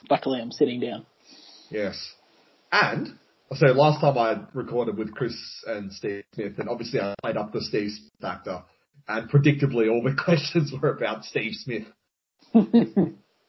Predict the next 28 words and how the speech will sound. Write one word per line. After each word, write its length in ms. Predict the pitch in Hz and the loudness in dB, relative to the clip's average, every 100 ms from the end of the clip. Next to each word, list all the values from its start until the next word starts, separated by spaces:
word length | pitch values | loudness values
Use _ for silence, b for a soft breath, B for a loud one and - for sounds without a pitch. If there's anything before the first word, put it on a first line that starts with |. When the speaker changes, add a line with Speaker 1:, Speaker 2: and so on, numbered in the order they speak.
| _ _ _ _ _ _ _ _ _ _ - | _ _ _ _ _ _ _ _ _ _ -10
Speaker 2:
Um, 600 | 107 107 110 101 101 - _ _ _ _ _ _ | -6 -4 -4 -6 -10 -18 _ _ _ _ _ _
okay, 120 | - 101 | -10 -2
Speaker 1:
I 180 | 127 | 4
Speaker 2:
so 0 | |
Speaker 1:
mean, 180 | 165 180 | 6 6
Speaker 2:
we've 100 | 143 | 4
Speaker 1:
what 120 | 196 190 | 4 4
do 60 | |
Speaker 2:
got 20 | |
Speaker 1:
you, 60 | 160 | 4
what 100 | 180 | 4
do 60 | 175 | 6
you 80 | 147 | 4
expect 460 | 131 - 131 - | 2 -2 -2 -2
when 120 | 123 113 | -12 -10
you've 140 | 110 | -8
got 120 | 113 | -8
the 120 | 110 123 | -4 -6
Australian 340 | - 117 113 | -2 -4 -2
Test 220 | 110 110 | -2 0
captain 320 | - - - 110 | -2 -4 -8 -10
on? 140 | 95 - | -8 2
Oh, 140 | 127 | 2
sorry, 240 | 123 151 160 - | 2 -2 -4 -8
<laughs> 120 | - | -14
Australian 380 | - - - 156 | -10 0 0 2
Test 300 | - 139 - | 0 0 2
captain, 360 | - 147 - | 2 2 2